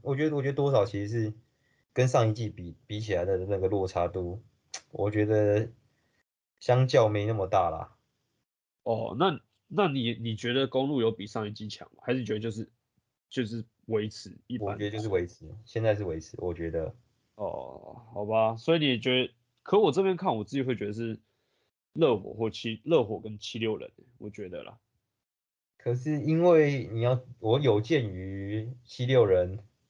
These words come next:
Speaker 1: 往年在季后赛，大家每次都觉得七六人很有机会冠军嘛，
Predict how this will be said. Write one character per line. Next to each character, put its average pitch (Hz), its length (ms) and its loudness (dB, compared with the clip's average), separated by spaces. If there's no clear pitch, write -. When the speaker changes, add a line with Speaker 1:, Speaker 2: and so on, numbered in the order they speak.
Speaker 1:
往 101 240 0
年 104 160 -4
在 117 120 4
季 113 220 -2
后 107 140 4
赛， 95 400 2
大 113 140 4
家 113 140 4
每 98 140 -2
次 90 100 -12
都 110 160 2
觉 101 120 -4
得 92 60 -4
七 107 180 -4
六 101 120 4
人 82 300 -6
很 107 160 0
有 101 140 2
机 101 180 -4
会 107 140 4
冠 98 220 2
军 87 180 -6
嘛， 82 200 -10